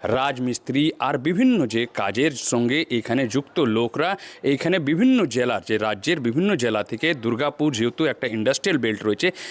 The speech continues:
সেখানে কাজের জন্য এসেছিলেন। কিন্তু এসআইআর যখন থেকে রাজ্যে স্টার্ট হয়েছে, তাদের মধ্যে একটা আতঙ্ক ছড়িয়ে পড়ে। আর তারপরেই যে দেখা গেছে, এসআইআর কাজ যখন থেকে শুরু হয়েছে, তারপর থেকে এই সব বাড়িতে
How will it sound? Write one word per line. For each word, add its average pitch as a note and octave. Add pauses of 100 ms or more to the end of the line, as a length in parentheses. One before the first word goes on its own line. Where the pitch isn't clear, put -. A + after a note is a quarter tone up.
সেখানে D3
কাজের G#2
জন্য A2+
এসেছিলেন। A2+
কিন্তু G2+
এসআইআর F#3+ (300)
যখন G#3
থেকে F#3
রাজ্যে B2+
স্টার্ট -
হয়েছে, B2+
তাদের A#2+
মধ্যে A2
একটা D#3 (300)
আতঙ্ক E3 (320)
ছড়িয়ে C3
পড়ে। A#2+
আর G#2
তারপরেই E3+
যে A2+
দেখা A2+
গেছে, D#3
এসআইআর C3+
কাজ G#2+
যখন G#2
থেকে G#2
শুরু D3
হয়েছে, A#2+ (280)
তারপর D#3+
থেকে G3 (400)
এই A#3+
সব F#3
বাড়িতে A#2